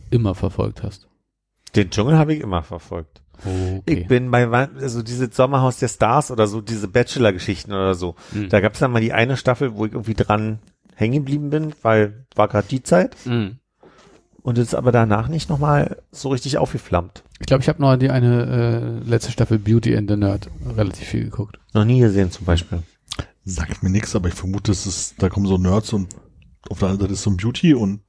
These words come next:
Speaker 1: Mhm.
Speaker 3: darf sich das Beauty den Nerds Rosen geben oder viele Nerds die Beauties aussuchen? Wie
Speaker 1: Ich glaube,
Speaker 3: funktioniert
Speaker 1: die, äh, Beauties suchen sich einen Nerd aus, um da drau-, um, um die ein bisschen in die Gesellschaft wieder
Speaker 3: das?
Speaker 1: einzuführen.
Speaker 3: Ach so.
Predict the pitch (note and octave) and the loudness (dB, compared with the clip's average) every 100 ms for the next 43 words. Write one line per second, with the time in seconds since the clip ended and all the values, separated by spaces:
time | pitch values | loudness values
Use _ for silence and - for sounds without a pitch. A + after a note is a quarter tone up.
0 | - A#2 G#2+ A#2 _ _ _ _ _ _ | -4 2 2 0 _ _ _ _ _ _
1 | _ _ - F2+ G2 G#2+ - A#2 - A2 | _ _ 0 2 2 2 0 -2 0 -2
2 | G2+ G2 G2 G2 A2 F#2+ A2+ F3 D#3+ D#3 | 0 0 2 0 -2 -2 -2 0 2 4
3 | D3 G#2 G2 A#2 A2 G#2+ G#2+ G#2 G#2+ C3+ | 4 0 0 0 2 2 -2 -8 -8 -8
4 | D3+ D3 D3 - - A#2+ A2+ A#2 A#2+ B2 | -4 -4 -4 -8 -8 -2 0 4 4 6
5 | A#2+ A#2 B2+ A#2 G#2+ A2 C3+ D3 - B2 | 4 4 4 4 4 2 2 0 4 4
6 | B2+ A#2+ A#2 A2+ A2 C3+ - G#2+ A2 A#2 | 4 2 0 2 4 4 4 2 2 0
7 | A2 G#2+ G#2 G2+ G#2+ G#2+ A#2+ A2 G#2+ G#2 | 0 0 2 2 2 0 -2 -4 -2 0
8 | G#2+ G#2 A2 A2+ G#2+ G#2 G2+ G#2 A2 A#2 | 0 0 -2 -2 -2 -2 -2 2 4 4
9 | A#2 - G2 G#2 F#2+ - - G2 F#2+ - | 2 2 0 0 0 -2 0 0 -2 -6
10 | - E2+ F2+ F2+ | -8 -8 -10 -10